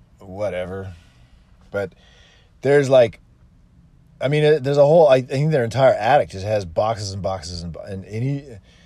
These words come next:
so she's like, uh, "You got, no, you,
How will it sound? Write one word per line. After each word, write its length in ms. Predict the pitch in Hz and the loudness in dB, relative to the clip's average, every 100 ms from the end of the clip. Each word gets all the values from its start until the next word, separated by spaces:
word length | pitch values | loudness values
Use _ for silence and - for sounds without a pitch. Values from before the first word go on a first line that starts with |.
| _ _ _ | _ _ _
so 440 | - - 123 117 107 | -14 -4 0 0 0
she's 360 | - 123 120 | -6 -8 -6
like, 280 | 110 104 87 | -4 -6 -6
uh, 1000 | 101 98 98 92 78 78 80 78 78 90 | -4 -2 -2 -4 -8 -12 -14 -16 -18 -16
"You 220 | 104 120 | -12 -8
got, 160 | 156 123 | -4 -4
no, 280 | 120 120 110 | -4 -4 -4
you, 280 | 117 139 | -4 -8